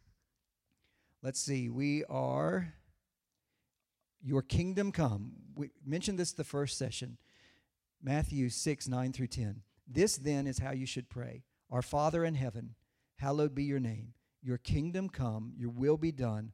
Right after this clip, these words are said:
on earth as it is in heaven." This prayer is so much bigger than what we make it out to be.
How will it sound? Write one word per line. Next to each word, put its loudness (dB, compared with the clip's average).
on -2
earth -2
as -4
it -8
is -6
in 0
heaven." -4
This -2
prayer -2
is -8
so -2
much -4
bigger -2
than -6
what -6
we -2
make -6
it -12
out -14
to -14
be. -18